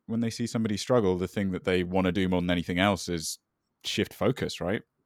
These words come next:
They want the person to be able to prioritize the,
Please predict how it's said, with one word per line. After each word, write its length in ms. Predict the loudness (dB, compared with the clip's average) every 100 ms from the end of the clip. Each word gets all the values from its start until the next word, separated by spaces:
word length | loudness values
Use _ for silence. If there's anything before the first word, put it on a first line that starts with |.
| _ _ _ _ _ _ _ _ _
They 60 | -6
want 120 | -4
the 60 | 0
person 260 | -2 0
to 60 | -2
be 100 | 0
able 180 | 0 -2
to 40 |
prioritize 960 | 0 2 2 0 -2 0 -2 -6 -12 -10
the, 300 | -6 -6